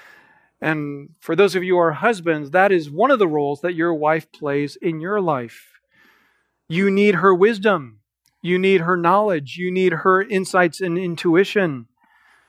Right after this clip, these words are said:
All of us who've been married for any number of years know and could recount to you all the mistakes we've made,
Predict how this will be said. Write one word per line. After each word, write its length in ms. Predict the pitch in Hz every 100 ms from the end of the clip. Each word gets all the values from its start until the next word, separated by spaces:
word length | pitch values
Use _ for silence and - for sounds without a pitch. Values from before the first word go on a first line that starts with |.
| _ _ _ _ _ _ _ _ _ _ _ _ _ _ _ _ _ _ _ _
All 180 | 147 151
of 80 | 143
us 160 | 143
who've 160 | 165 147
been 140 | 139
married 320 | 135 151 151 -
for 160 | 147
any 160 | 147 143
number 360 | 147 147 139
of 140 | 135 135
years 560 | 143 185 165 147 139
know 440 | 151 160 160 147 143
and 180 | 135 127
could 180 | 160
recount 480 | 151 - 180 165 156
to 140 | - 226
you 400 | 190 147 135 131
all 120 | 151
the 120 | 151
mistakes 640 | 143 143 - 190 160 -
we've 260 | 160 226 196
made, 420 | 165 131 123 120